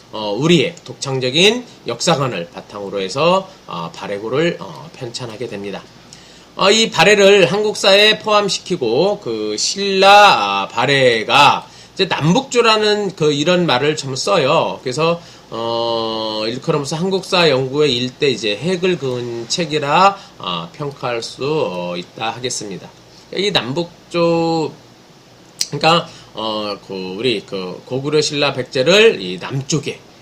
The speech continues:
그다음에 그, 어, 일부가, 아, 고구려, 어, 유민 일부가, 아, 북쪽에,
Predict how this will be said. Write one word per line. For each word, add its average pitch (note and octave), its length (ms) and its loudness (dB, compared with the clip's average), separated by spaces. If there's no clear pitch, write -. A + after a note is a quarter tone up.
그다음에 C#3 460 -2
그, B2 360 -4
어, F#2+ 500 -8
일부가, D#3+ 580 2
아, F2 280 -12
고구려, A2 640 -2
어, G2 180 -8
유민 D3 500 4
일부가, G#2 680 0
아, F#2 140 -10
북쪽에, E3+ 580 0